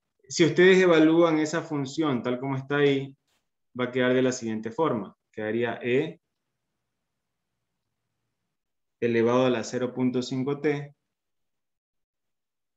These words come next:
menos E elevado a la cero punto cinco por cien. Estoy evaluando en los límites de integración. Eso va a ser igual a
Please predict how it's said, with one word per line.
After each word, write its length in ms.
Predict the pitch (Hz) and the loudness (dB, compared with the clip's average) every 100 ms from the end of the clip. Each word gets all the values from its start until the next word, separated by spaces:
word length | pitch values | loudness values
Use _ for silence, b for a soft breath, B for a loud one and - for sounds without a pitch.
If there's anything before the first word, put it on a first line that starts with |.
| _ _ _ _ _ _ _ _ _ | _ _ _ _ _ _ _ _ _
menos 720 | 117 131 156 127 120 127 - _ _ _ _ _ _ _ | -4 0 2 0 -2 -8 -14 _ _ _ _ _ _ _
E 400 | 123 139 151 151 | -2 0 0 -4
elevado 420 | 113 110 110 117 | -8 -4 -4 -4
a 60 | 120 | -4
la 120 | 113 | -4
cero 320 | 107 120 117 | -6 -6 -8
punto 360 | - 120 113 120 | -6 -8 -6 -8
cinco 760 | 117 135 127 123 131 127 - _ _ _ _ _ _ _ _ _ _ _ - | -6 -4 -2 -2 -2 -4 -4 _ _ _ _ _ _ _ _ _ _ _ -10
por 180 | 101 | -8
cien. 480 | 101 151 131 135 - _ _ _ | -2 0 0 -2 -8 _ _ _
Estoy 220 | _ 113 | _ -6
evaluando 420 | 113 113 113 113 117 | -4 -2 -2 -2 -2
en 60 | |
los 80 | 110 | -2
límites 340 | 113 117 120 | -2 -4 -4
de 40 | 123 | -4
integración. 680 | 123 131 147 170 143 143 - _ _ _ _ _ _ _ _ _ _ - | -2 -2 -2 -2 -4 -4 -14 _ _ _ _ _ _ _ _ _ _ -8
Eso 260 | 123 131 | -6 -2
va 80 | 127 | 0
a 40 | |
ser 180 | 123 127 | 0 -2
igual 460 | 131 127 131 131 - | -2 0 0 -2 -6
a 380 | 110 107 110 - | -8 -8 -10 -16